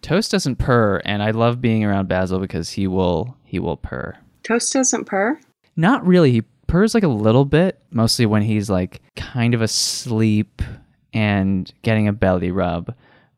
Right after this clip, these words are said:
Speaker 1: But I can tell when he's happy. He just doesn't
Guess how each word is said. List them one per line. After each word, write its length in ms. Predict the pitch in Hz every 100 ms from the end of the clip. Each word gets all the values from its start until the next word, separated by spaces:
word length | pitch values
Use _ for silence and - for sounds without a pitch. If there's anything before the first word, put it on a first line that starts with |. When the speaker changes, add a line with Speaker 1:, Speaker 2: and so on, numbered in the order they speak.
| _
Speaker 1:
But 180 | - 101
I 100 | 101
can 120 | 156
tell 240 | 226 - 175
when 100 | 135
he's 160 | 107
happy. 600 | - 101 87 80 78 101 - _ _ _ _
He 160 | -
just 160 | 127 120
doesn't 440 | 120 107 101 -